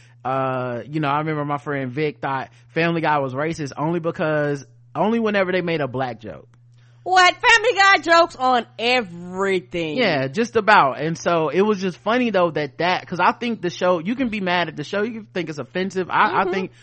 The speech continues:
Speaker 1: it's, it is intended to be offensive, so it is offensive.
Speaker 2: Correct.
Speaker 1: But for him to only be upset by the racial jokes about black people, not about other races, that says a lot,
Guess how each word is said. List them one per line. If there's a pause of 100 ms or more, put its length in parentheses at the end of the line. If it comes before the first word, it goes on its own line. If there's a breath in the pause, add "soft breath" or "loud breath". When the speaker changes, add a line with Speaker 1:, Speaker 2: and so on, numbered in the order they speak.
(180 loud breath)
Speaker 1:
it's,
it
is
intended
to
be
offensive,
so
it
is
offensive.
Speaker 2:
Correct.
Speaker 1:
But (360)
for
him
to
only
be
upset
by
the
racial
jokes
about
black
people,
not
about
other
races, (600 soft breath)
that
says
a
lot,